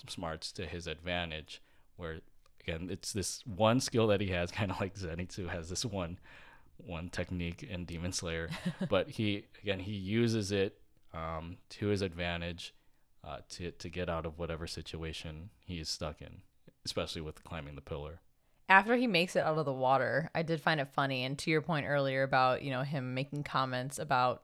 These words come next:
Speaker 2: his own mother unknowingly, um, he does comment that he could never marry a girl like her, but that she's kind of cute. And I'm like, "Huh?" <laughs>
Speaker 1: <laughs>
Speaker 2: And again, you can't fault Joseph 'cause that's his personality, right? Like, he's,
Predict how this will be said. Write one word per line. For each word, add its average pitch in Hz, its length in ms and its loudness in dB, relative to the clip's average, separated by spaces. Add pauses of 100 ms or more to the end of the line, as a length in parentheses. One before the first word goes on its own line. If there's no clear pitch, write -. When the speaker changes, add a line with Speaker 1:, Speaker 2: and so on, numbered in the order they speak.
(120)
Speaker 2:
his 151 300 -8
own 135 240 -2
mother 135 400 0
unknowingly, 135 720 -2 (380)
um, 147 220 4
he 180 100 0
does 185 180 12
comment 170 320 6
that 151 140 4
he 175 100 -2
could 147 160 0
never 143 320 4
marry 135 320 4
a 135 100 4
girl 131 240 2
like 127 220 0
her, 131 220 4
but 135 160 -8
that 131 200 -4
she's 127 440 -6
kind 135 240 2
of 120 100 -10
cute. 131 280 -2
And 135 60 -2
I'm 131 140 -4
like, 127 240 -4
"Huh?" 202 280 0 (140)
<laughs> 202 840 4 (180)
Speaker 1:
<laughs> - 160 -4
Speaker 2:
And 254 100 10
again, 269 160 10
you 277 140 6
can't 294 280 0
fault 214 320 8
Joseph 175 420 8
'cause - 100 -6
that's 180 200 4
his 202 120 -2
personality, 135 640 4
right? 135 160 4
Like, 143 140 2
he's, 175 320 0